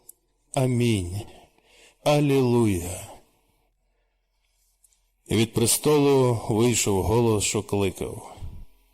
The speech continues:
«Хваліть Бога нашого, усі раби Його, і всі, хто боїться Його, і малі,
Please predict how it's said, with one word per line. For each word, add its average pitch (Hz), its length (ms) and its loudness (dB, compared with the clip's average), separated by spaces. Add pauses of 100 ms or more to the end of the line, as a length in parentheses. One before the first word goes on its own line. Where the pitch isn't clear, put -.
(640)
«Хваліть 147 680 0
Бога 135 640 2 (100)
нашого, 113 760 -2 (360)
усі 135 460 2
раби 123 400 0
Його, 92 540 -4 (680)
і 117 200 2
всі, 143 320 2
хто - 220 -2
боїться 110 500 0
Його, 87 460 -2 (1040)
і 120 140 2
малі, 143 560 2